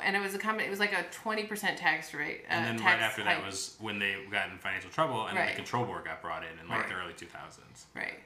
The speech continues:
Speaker 3: And so what, and as this article pointed out, though, what just happened a few years ago with the control board, that now we're in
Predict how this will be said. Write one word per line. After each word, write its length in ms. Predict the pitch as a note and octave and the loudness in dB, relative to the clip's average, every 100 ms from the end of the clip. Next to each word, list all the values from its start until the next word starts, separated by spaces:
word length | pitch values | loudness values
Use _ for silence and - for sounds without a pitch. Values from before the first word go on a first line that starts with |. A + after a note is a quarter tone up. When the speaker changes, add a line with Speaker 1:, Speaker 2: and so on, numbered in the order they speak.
| - | -10
Speaker 3:
And 140 | B2 | -4
so 160 | C3 C3 | 0 0
what, 400 | A#2+ C3+ C#3+ - - - - - C#3+ C#3+ D3+ | 0 0 0 -2 -14 -18 -18 -14 -12 -4 2
and 120 | D3+ | 4
as 200 | D3 C#3+ | 4 2
this 160 | C3+ | 4
article 300 | C#3+ C#3+ C#3 | 4 4 2
pointed 360 | B2+ D3 C3+ B2+ | 0 2 4 6
out, 240 | A3 - | 4 4
though, 220 | A#2+ A2+ A#2+ | 2 2 2
what 260 | A2+ B2 | 2 0
just 200 | C3 B2 | 0 0
happened 340 | C#3 B2 B2 A#2 | 2 2 2 -2
a 100 | A2 | -4
few 160 | A#2 | -6
years 300 | G#2+ E3 G#3 | 0 2 2
ago 100 | B2 | 2
with 120 | A2+ | 0
the 60 | - | -2
control 380 | - - G3+ C4 | -8 -2 0 0
board, 460 | - G2 G2+ A2 A#2+ | -2 -8 -8 -8 -10
that 180 | A#2+ A2+ | -10 -8
now 160 | A2 G2 | -6 -6
we're 100 | G#2 | -8
in 200 | G#2 G#2+ | -10 -12